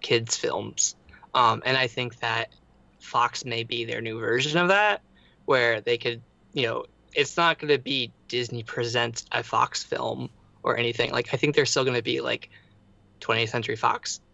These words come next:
pres-, you know, like, it's, you know, how, like, every s-, the Marvel films and the, and the Lucasfilm films, <laughs> um, they don't begin with, like, the Disney logo, like the Disney, Walt Disney Pictures do. So I think that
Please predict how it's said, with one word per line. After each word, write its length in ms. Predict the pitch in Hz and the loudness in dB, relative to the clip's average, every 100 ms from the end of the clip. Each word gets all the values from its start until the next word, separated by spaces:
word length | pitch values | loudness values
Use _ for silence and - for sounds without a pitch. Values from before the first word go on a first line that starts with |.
| _ - | _ -4
pres-, 360 | 139 127 117 120 | -2 0 0 -2
you 100 | - | 0
know, 120 | 123 110 | 0 0
like, 240 | 110 - _ _ - | -2 -6 _ _ -2
it's, 360 | - - - - | 0 2 0 2
you 120 | 143 | 2
know, 100 | 117 | 4
how, 320 | 131 123 - | 4 2 0
like, 200 | 131 120 - | -2 -2 -2
every 220 | 131 127 | -2 -2
s-, 180 | 120 - _ - - - | -6 -12 _ -20 -20 -8
the 100 | 151 | 0
Marvel 380 | 160 170 180 175 | 4 6 4 2
films 400 | - 160 156 143 | 2 2 2 -2
and 140 | 139 135 | -6 -6
the, 120 | 135 _ | -8 _
and 180 | 143 127 | -6 -4
the 60 | 127 | -2
Lucasfilm 760 | 147 151 139 - 139 131 123 | -2 -4 -6 0 2 2 2
films, 580 | 131 127 120 117 117 - _ - | 4 4 2 -2 -6 -10 _ -10
<laughs> 220 | 135 120 113 - - - | -4 -2 -4 -12 -6 2
um, 400 | 131 123 117 - | 4 4 2 -2
they 140 | 147 151 | 4 6
don't 180 | 165 | 6
begin 420 | 147 139 143 139 131 | 2 2 2 2 2
with, 240 | 123 117 | -2 -2
like, 200 | 127 120 | -6 -2
the 100 | 135 | 0
Disney 320 | 135 151 135 | 2 2 0
logo, 520 | 120 - - - - - - _ - - | -4 -6 -8 -12 -12 -16 -20 _ -20 -2
like 220 | 127 117 - | 0 0 -6
the 80 | 127 | 2
Disney, 360 | 143 139 120 - | 2 2 -2 -2
Walt 260 | 127 - | -2 2
Disney 280 | 156 156 123 - - | 2 2 0 -4 -6
Pictures 480 | 123 - - 123 - | -4 -4 -6 -6 -4
do. 200 | - - | -4 -2
So 160 | - 143 | 4 4
I 120 | 160 | 4
think 580 | - - 226 247 254 - | 0 2 4 4 0 -2
that 400 | 156 135 123 | 2 2 2